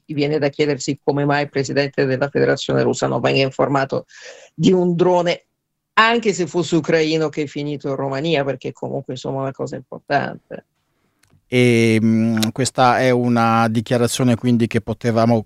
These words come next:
Speaker 2: come dico, come ho detto, aspettarci e che ci, che si deve inquadrare nella stessa solita dinamica di propaganda e comunicazione dentro l'ambito della guerra ibrida?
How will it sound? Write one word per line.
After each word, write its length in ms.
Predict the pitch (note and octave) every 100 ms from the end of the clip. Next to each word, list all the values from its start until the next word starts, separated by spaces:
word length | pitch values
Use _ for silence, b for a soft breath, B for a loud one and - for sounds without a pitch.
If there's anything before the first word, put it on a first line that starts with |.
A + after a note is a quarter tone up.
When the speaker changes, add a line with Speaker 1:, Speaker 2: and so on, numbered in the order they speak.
| _
Speaker 2:
come 200 | A2+ A2+
dico, 420 | A#2 - A2 G#2+
come 200 | - A#2+
ho 20 | A2+
detto, 280 | A#2 B2+
aspettarci 1300 | B2 - - A#2+ - C#3 C#3+ D3+ - - C#3+ C#3+ C#3 b b b b b
e 80 | A#2+
che 120 | C3+
ci, 800 | A#2 D3 C3 B2+ B2+ B2 A#2+ A#2+
che 100 | C3
si 140 | A#2 B2
deve 180 | C3+ C#3
inquadrare 560 | - C3+ C#3+ C#3+ C#3
nella 220 | C3 B2 A#2
stessa 420 | - C#3+ - D3
solita 480 | - C#3 C#3 - A#2+
dinamica 800 | B2+ C#3+ C#3+ C3 - B2 C#3 D3+
di 100 | A2+
propaganda 560 | A2 A2+ A2+ B2 B2+
e 40 | A#2+
comunicazione 760 | A2+ A2+ A2 A2 - D3 B2+
dentro 320 | A2 A2 A2+
l'ambito 420 | G#2+ G#2+ A2 G#2 A2
della 180 | G#2+
guerra 280 | G#2+ A2+ A2+
ibrida? 720 | A#2 B2+ A2+ G2+ G#2 A#2 D3+